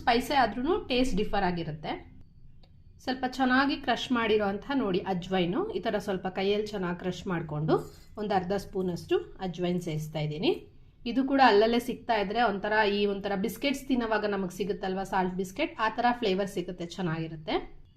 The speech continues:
ಹಾಗೇನೆ ಎಕ್ಸ್ಟ್ರಾ ಫ್ಲೇವರ್ಗೋಸ್ಕರ ಒಂದು ಸ್ಪೂನಷ್ಟು ಹುರಿದಿರೋ ಅಂತಹ ಬಿಳಿ ಎಳ್ಳು ಸೇರಿಸ್ತಾ ಇದ್ದೀನಿ.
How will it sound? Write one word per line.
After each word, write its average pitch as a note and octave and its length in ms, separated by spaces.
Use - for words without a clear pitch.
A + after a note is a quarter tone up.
ಹಾಗೇನೆ E3 400
ಎಕ್ಸ್ಟ್ರಾ C#4+ 380
ಫ್ಲೇವರ್ಗೋಸ್ಕರ E3+ 680
ಒಂದು B3+ 200
ಸ್ಪೂನಷ್ಟು G3 560
ಹುರಿದಿರೋ B3+ 460
ಅಂತಹ F#3+ 260
ಬಿಳಿ G#3+ 260
ಎಳ್ಳು F#3 200
ಸೇರಿಸ್ತಾ E3+ 380
ಇದ್ದೀನಿ. F3+ 220